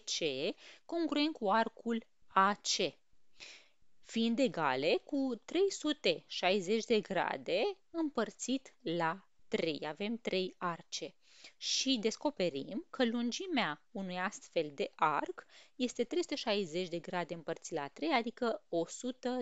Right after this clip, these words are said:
douăzeci de grade. Raza cercului, dacă am uni pe O cu fiecare vârf al triunghiului, este O A, raza cercului.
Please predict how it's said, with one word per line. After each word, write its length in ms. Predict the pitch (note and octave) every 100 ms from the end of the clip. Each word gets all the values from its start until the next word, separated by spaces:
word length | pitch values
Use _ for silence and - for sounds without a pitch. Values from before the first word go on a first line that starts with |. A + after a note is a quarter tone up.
| F3
douăzeci 640 | D3 C#3 C3+ D#3+ E3+ -
de 180 | D3+ D#3+
grade. 440 | D#3 C3+ - - - _ - - - - - - - - - - _ - - - - - -
Raza 420 | - F3 C#4 A#4 G4+
cercului, 680 | C4 F3+ - E3+ D3 G3+ C#4
dacă 240 | G#3+ G#3
am 140 | G#3 G3
uni 300 | G#3+ C#4 E4
pe 180 | - - -
O 260 | G#3+ F#3+ - - - - -
cu 140 | -
fiecare 640 | A#3 A#3 F#4 - A#3 F3+ F3+
vârf 480 | C#3 G#3 F#3+ - - _ -
al 200 | F3+ F#3+
triunghiului, 800 | A#3 F#3 D3 C#3 C3 D3+ C4 - _ - - - - -
este 560 | - F4 E4+ - E4 D#4+ - - -
O 280 | A#3 B3 B3+ _
A, 320 | G3 F3+ -
raza 380 | - F3+ F#3 E3+
cercului. 720 | E3 - D3+ - C#3 C#3 -